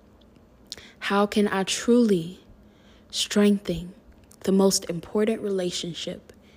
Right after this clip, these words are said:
in my life? Girl, God cares about your mental health.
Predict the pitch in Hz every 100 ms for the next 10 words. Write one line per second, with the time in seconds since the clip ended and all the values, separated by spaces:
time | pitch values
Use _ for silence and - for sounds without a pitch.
0 | _ 180 175 170 165 170 185 - - -
1 | _ _ _ _ _ _ _ _ _ _
2 | _ _ _ _ - - - 202 190 170
3 | 180 - - _ _ - 196 214 - -
4 | 196 190 185 180 180 175 175 170 170 180
5 | 170 202 196 -